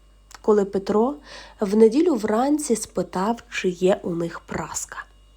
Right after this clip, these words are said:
«А тобі навіщо?» — подивилася вона на нього підозріло, а праску прикрила собою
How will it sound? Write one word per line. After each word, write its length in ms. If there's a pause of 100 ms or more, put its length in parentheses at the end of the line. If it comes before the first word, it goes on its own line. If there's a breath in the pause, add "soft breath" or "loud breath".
(840 loud breath)
«А 100
тобі 300
навіщо?» — 540 (580 soft breath)
подивилася 680
вона 360
на 140
нього 300
підозріло, 800 (480 loud breath)
а 100
праску 560
прикрила 540
собою 680